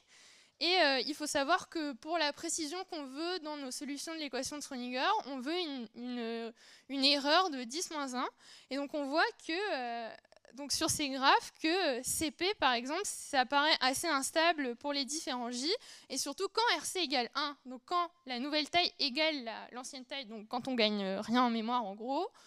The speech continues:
euh, bah, on, on a, euh, la décomposition C P qui converge pas trop.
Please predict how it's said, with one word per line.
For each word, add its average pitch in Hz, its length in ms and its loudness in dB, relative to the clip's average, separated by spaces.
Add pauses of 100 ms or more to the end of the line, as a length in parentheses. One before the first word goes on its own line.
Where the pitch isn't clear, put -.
(400)
euh, 240 260 0
bah, 302 300 6
on, 233 180 -4 (180)
on 240 220 -6
a, 320 280 2
euh, 220 240 -4
la 220 260 -6
décomposition 277 540 -6
C 262 180 -6
P 359 180 2
qui 269 360 -8
converge 285 360 -6
pas 285 140 -6
trop. 262 340 -12